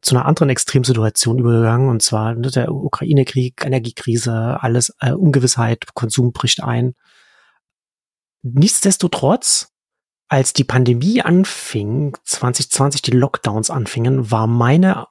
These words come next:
Arbeitsthese, dass jetzt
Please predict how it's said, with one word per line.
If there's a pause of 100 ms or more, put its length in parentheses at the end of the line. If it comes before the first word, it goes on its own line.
Arbeitsthese, (440)
dass
jetzt